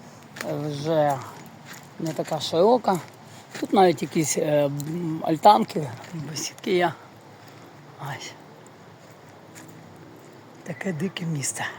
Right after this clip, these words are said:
Ось, для стоянки. Ось.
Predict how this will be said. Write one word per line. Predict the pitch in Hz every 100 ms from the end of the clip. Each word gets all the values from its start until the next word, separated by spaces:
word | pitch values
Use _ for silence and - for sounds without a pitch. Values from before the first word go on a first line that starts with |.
| - - - - - - - - - - - - - - - 120 110
Ось, | - - - - -
для | 131
стоянки. | 135 - 147 156 175 147 131 - - - - - - - - - - - - - -
Ось. | 131 113 -